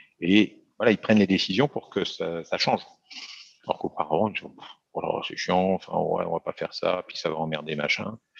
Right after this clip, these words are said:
Non, enfin là, on est, on est vraiment plus, et c'est accepté par tout le monde, beaucoup plus accepté.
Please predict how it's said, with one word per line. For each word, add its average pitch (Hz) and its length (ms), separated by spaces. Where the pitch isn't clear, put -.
Non, 131 160
enfin 98 220
là, 113 180
on 104 120
est, 92 160
on 95 120
est 92 60
vraiment 104 220
plus, - 240
et 107 60
c'est - 140
accepté - 360
par - 160
tout - 80
le 110 80
monde, 92 160
beaucoup 101 260
plus 107 220
accepté. - 480